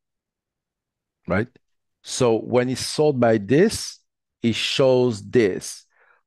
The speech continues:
But since it's not sorted by title and it's not sorted by account name, this won't show up.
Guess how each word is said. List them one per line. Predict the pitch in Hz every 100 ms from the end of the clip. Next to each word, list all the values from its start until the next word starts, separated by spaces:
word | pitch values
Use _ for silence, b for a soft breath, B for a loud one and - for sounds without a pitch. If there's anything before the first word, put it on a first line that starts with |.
| _
But | 123 123
since | - - 170 180 - -
it's | 131 110 -
not | 147 180 -
sorted | - 156 139 127
by | 107 117
title | 110 113 110 110 110 -
and | 127 147
it's | 165 127
not | 127
sorted | 120 - 117 110 90
by | 101 95 87
account | 101 113 104 -
name, | 98 95 95
this | 117 120
won't | 117 110
show | 101 - 98
up. | 87 -